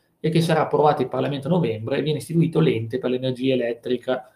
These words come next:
con conseguente trasferimento a esso delle industrie elettriche e l'Enel, praticamente l'Enel. A fine novembre si procede a un rimpasto con la sostituzione di alcuni ministri e alcuni sottosegretari. Le modifiche vengono approvate alla Camera il cinque dicembre e sei dicembre dallo Stato.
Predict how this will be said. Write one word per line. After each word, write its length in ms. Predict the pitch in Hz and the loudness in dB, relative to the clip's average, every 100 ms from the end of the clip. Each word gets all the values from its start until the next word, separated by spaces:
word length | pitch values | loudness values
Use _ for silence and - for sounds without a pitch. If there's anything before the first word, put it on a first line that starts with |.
| _ _ _ | _ _ _
con 100 | 147 | -6
conseguente 600 | 151 - 151 156 151 - | -6 -2 0 2 2 -2
trasferimento 760 | 127 - 143 151 123 107 - | -14 -10 -4 -4 -6 -10 -2
a 140 | 80 110 | 0 0
esso 540 | 110 - 151 151 _ _ _ _ _ | -4 0 2 2 _ _ _ _ _
delle 300 | _ 151 151 | _ 4 8
industrie 500 | 170 135 123 131 127 | 8 6 4 2 2
elettriche 640 | 131 123 117 - 131 131 - | 2 0 -2 -8 -6 -6 2
e 120 | 180 | 4
l'Enel, 500 | 131 110 117 135 135 | 4 2 -2 -6 -8
praticamente 680 | 131 120 135 123 120 131 127 | -14 -12 -12 -12 -14 -12 -10
l'Enel. 400 | 117 107 113 120 _ _ _ _ | -10 -12 -14 -16 _ _ _ _
A 100 | 135 | -2
fine 220 | 175 151 | 2 2
novembre 500 | 208 165 110 113 123 | 2 2 0 -4 -6
si 140 | 131 | -6
procede 360 | 147 147 160 127 | -2 0 2 2
a 40 | |
un 60 | 131 | 2
rimpasto 580 | 175 170 202 - - 123 | 0 -2 -6 -6 -10 -4
con 120 | 131 | -4
la 40 | |
sostituzione 520 | 127 131 139 - 156 | -4 -8 -10 -2 0
di 40 | 120 | 0
alcuni 240 | 117 143 | -6 -4
ministri 580 | 170 143 110 - 139 - | -4 -4 -8 -12 -10 -10
e 80 | 151 | -10
alcuni 240 | 147 151 | -6 -6
sottosegretari. 760 | - - 135 151 165 170 110 110 | -8 -12 -8 -6 -4 -4 -4 -4
Le 80 | 139 | 2
modifiche 480 | 165 117 110 - 123 | 2 2 -6 -12 -6
vengono 280 | 127 131 | -4 -4
approvate 360 | 131 143 131 131 | -4 -2 -2 0
alla 120 | 165 | -4
Camera 420 | 160 113 117 131 | -4 -8 -6 -6
il 80 | 135 | -6
cinque 320 | - 139 131 | -8 -14 -8
dicembre 400 | 165 - 117 113 | -8 -8 -14 -12
e 20 | 113 | -12
sei 160 | 131 | -12
dicembre 320 | 135 - 117 | -14 -12 -6
dallo 160 | 117 117 | -4 -6
Stato. 540 | - 123 117 - 113 | -8 -8 -8 -6 -10